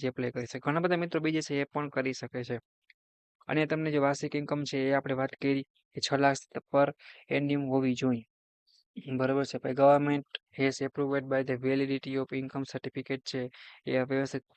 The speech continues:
ડેટ છે એ પ્રમાણે હોવું જોઈએ, બરાબર? તો આ તમારે ખાસ છે ઇલિજિબિલિટી છે, આ તમારે હોવી જોઈએ. બેનિફિટ છે આપણે વાત કરી મિત્રો, ડિપ્લોમા કોર્સ માટે ત્રણ હજાર રૂપિયા છે,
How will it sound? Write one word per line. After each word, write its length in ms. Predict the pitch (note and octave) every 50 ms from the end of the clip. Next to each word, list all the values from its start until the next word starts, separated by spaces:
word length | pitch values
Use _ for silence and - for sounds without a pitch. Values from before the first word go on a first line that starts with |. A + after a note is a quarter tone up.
| _ - - C#3 C3
ડેટ 220 | B2+ C3+ C3+ C3 - - -
છે 80 | C#3 B2+
એ 80 | B2
પ્રમાણે 300 | - C3 C3+ C3 C3 C3
હોવું 180 | C3 C3+ C3+ C3+ C3+
જોઈએ, 180 | C3+ C3 C3 C#3 _ _ - - - _ _ _ -
બરાબર? 160 | C3 C#3 D3 - _ - - _ -
તો 40 | -
આ 140 | B2 B2+ C3
તમારે 300 | - D3 D3+ D3+ D3 D3
ખાસ 240 | - - D3+ D3+ D3+ - -
છે 80 | -
ઇલિજિબિલિટી 720 | D3 C3+ - - C#3 B2+ C#3+ C#3+ C#3+ D3+ D3+ D3 - D3 C#3
છે, 80 | - D3+ C#3+
આ 100 | C3+ C3+
તમારે 280 | - C3+ C#3 C#3 C3+ B2
હોવી 260 | B2+ B2+ C3 B2+ B2
જોઈએ. 160 | C3+ B2+ B2+
બેનિફિટ 480 | B2 C3+ C#3+ D3+ D#3 D3 - D3+ D3 - - -
છે 100 | - D3
આપણે 280 | C3+ C3 C3 - C#3 C3+ C3+
વાત 140 | C#3 C3+ - - -
કરી 260 | C#3+ C#3+ C#3+ C3+ B2+ B2+
મિત્રો, 140 | B2 - B2+
ડિપ્લોમા 460 | B2 C3+ C#3+ - D3+ D3 D3 D3 C#3 -
કોર્સ 180 | D#3 D3+ D3 - -
માટે 200 | D3 D3 D3 C#3 -
ત્રણ 260 | D3+ C#3+ D3 C#3+ C#3
હજાર 120 | C#3+ C#3+ C#3
રૂપિયા 320 | D3 C#3 D3+ D3 C#3+ -
છે, 100 | - C#3+